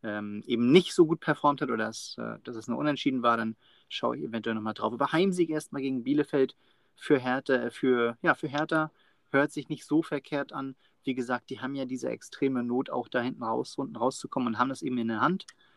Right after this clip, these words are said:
haben diese zwei Nachholespiele, äh, aber auch nur zwei Punkte Rückstand auf Köln, drei auf Bielefeld, können ja quasi selbst jetzt schon gleichziehen mit einem Sieg und, ähm,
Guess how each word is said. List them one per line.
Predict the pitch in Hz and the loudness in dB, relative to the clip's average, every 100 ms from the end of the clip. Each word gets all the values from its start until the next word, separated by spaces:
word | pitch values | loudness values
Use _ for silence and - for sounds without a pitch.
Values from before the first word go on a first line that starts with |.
| _ | _
haben | - 120 | -4 -2
diese | 117 117 | 2 0
zwei | - 113 113 | 0 0 4
Nachholespiele, | 131 143 135 135 - - 123 123 - _ _ _ _ | 4 4 2 2 0 0 2 0 0 _ _ _ _
äh, | 117 | 0
aber | 110 110 107 117 | 2 2 0 -4
auch | 113 | -4
nur | 123 110 | -8 -8
zwei | - 117 | -4 -6
Punkte | - 123 110 | -4 -6 -4
Rückstand | 117 - 120 | -4 -4 -6
auf | 120 - | -6 -10
Köln, | - 120 120 | -4 -4 -4
drei | 113 120 | -2 -2
auf | 131 - | -2 -4
Bielefeld, | 120 120 120 113 | -4 -2 0 -2
können | - 127 | -2 -2
ja | 120 | -4
quasi | _ 123 117 | _ -2 0
selbst | 104 113 - - | 2 2 0 -4
jetzt | 113 | -6
schon | - 113 | -4 -6
gleichziehen | 107 107 127 - - 120 | -4 -6 -8 -12 -10 -8
mit | 120 | -8
einem | 143 113 107 | -6 -6 -4
Sieg | 113 117 - _ - - - - | -4 -6 -10 _ -20 -20 -20 -12
und, | - 107 110 110 104 - | 0 4 4 2 -2 -6
ähm, | 113 107 101 101 | -4 -2 -4 -8